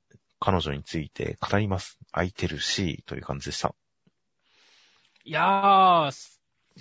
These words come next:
Speaker 2: ビルドキングが終わらなかったのに、こっちは終わったと思ったら終わってなかったねっていう。
Speaker 1: そうですよ。
Speaker 2: <laughs>
Speaker 1: 始まりなんですよ、これは。
Speaker 2: そうなんだよね。でも俺、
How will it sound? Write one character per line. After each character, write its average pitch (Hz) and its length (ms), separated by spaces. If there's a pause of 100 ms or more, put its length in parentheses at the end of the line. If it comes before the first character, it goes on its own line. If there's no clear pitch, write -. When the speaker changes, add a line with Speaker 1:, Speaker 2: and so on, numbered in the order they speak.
Speaker 2:
ビ 160 60
ル 214 100
ド 277 160
キ 311 180
ン 262 120
グ 190 100
が 107 460 (340)
終 165 140
わ 185 100
ら 202 100
な 214 120
か - 100
っ - 160
た 151 80
の 117 80
に、 113 100 (120)
こ - 160
っ 170 40
ち - 220
は - 60
終 151 100
わ 220 80
っ 226 40 (140)
た 294 280
と 160 80
思 127 100
っ - 80
た 135 100
ら 104 140
終 131 120
わ 170 80
っ - 20
て 175 80
な 180 100
か 160 60
っ - 100
た 90 60
ね 87 180
っ - 40
て 90 100
い 85 60
う。 90 120 (300)
Speaker 1:
そ 101 60
う - 20
で - 80
す - 60
よ。 - 40
Speaker 2:
<laughs> - 20
Speaker 1:
始 101 240
ま 107 80
り 101 60
な 90 80
ん 73 60
で - 40
す - 60
よ、 - 100
こ - 60
れ 80 80
は。 - 100 (540)
Speaker 2:
そ - 220
う - 20
な 214 80
ん 147 60
だ 101 60
よ 90 40
ね。 95 160 (500)
で 277 80
も 196 120
俺、 262 160